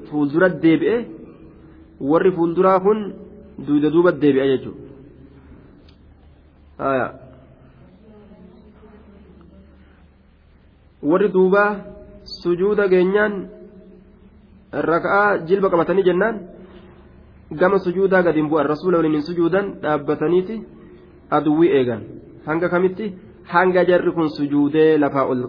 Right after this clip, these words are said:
ol ka'utti. Yeroo jarri kun sujuudee lafaa ol ka'e, isaan illeen sujuudatti seenan.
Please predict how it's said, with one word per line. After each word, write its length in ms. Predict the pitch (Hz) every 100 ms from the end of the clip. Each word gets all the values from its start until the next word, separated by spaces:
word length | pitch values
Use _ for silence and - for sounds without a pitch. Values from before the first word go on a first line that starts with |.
| -
ol 180 | 131 127
ka'utti. 480 | 127 127 - - - - - - - 147
Yeroo 220 | 147 185
jarri 220 | 196 190
kun 120 | 175
sujuudee 400 | 170 156 160 170
lafaa 220 | 185 165 156
ol 160 | 156
ka'e, 240 | 156 202 175
isaan 260 | 180 175
illeen 240 | 170 170 160
sujuudatti 500 | 156 160 160 156 135
seenan. 320 | 127 110